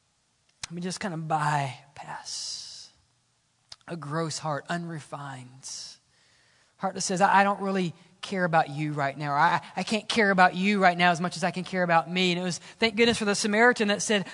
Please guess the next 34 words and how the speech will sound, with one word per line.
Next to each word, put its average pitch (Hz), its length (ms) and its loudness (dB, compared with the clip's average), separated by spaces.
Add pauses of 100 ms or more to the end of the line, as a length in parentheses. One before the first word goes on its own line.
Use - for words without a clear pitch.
(100)
"I'll 208 120 -2
drop 196 300 -2
everything. 170 540 -6 (3250)
And 170 160 -4
nothing's 196 380 -2
more 196 180 -2
important 170 400 -4
than, 151 300 -6
than 160 180 -6
your 160 160 -6
health. - 640 -12 (400)
And 220 100 -2
I'm 247 160 8
gonna 240 220 2
take - 320 -4
you 233 60 0
to 220 60 0
the 202 60 -2
doctor 220 360 6
and 196 120 4
I'm 220 120 6
gonna 247 100 0
pay 262 160 0
your 226 140 0
medical 214 360 2
bills." 123 480 -6 (1160)
My 214 60 -12
goodness, 202 420 -4
how 240 120 -8
much 240 300 -8
would 175 200 -8
that 185 220 -10
cost 147 380 -6
today? 120 320 -16